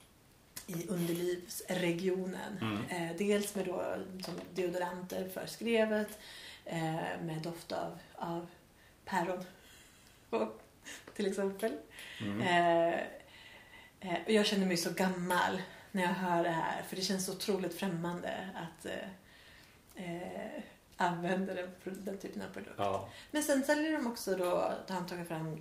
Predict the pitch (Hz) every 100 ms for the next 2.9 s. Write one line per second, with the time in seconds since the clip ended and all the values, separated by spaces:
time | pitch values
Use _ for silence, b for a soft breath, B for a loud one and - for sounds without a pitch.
0 | - 175 - 170 160 165 160 175 214 220
1 | 214 - 202 208 208 202 202 202 220 220
2 | 214 - 214 208 196 - 208 214